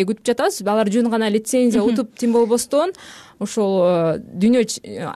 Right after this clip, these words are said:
Speaker 1: Олимпиада оюндарында ушул Кыргызстанга байге алып келет деген үмүттөбүз. Э,
Speaker 2: Ушул
Speaker 1: көпчүлүк
Speaker 2: божомолдор кандай? Негизи эле ушул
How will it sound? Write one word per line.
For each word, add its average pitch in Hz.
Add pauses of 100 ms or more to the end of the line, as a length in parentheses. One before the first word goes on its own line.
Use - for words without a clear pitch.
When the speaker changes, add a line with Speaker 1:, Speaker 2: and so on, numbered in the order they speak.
Speaker 1:
Олимпиада 226
оюндарында 214
ушул 180 (220)
Кыргызстанга 214
байге 208
алып 208
келет 208
деген 202
үмүттөбүз. 262 (420)
Э, 208
Speaker 2:
Ушул 196
Speaker 1:
көпчүлүк 208
Speaker 2:
божомолдор 302
кандай? 302
Негизи 208
эле 208
ушул 214